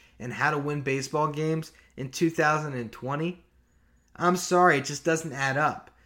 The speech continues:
And so you had this organization that continues to prove that, yeah, they wanna win, but they also wanna be the story. They wanna own the back page. That's why they go out, and that's why they tell guys like Andy Martino, who work for S N Y,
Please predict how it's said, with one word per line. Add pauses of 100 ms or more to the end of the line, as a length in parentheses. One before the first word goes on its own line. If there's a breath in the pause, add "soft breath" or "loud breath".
(140 soft breath)
And
so
you
had
this
organization
that
continues
to
prove
that,
yeah, (300 soft breath)
they
wanna
win, (240 soft breath)
but
they
also
wanna
be
the
story. (260 soft breath)
They
wanna
own
the
back
page. (220 soft breath)
That's
why
they
go
out, (260 loud breath)
and
that's
why
they
tell
guys
like
Andy
Martino,
who
work
for
S
N
Y,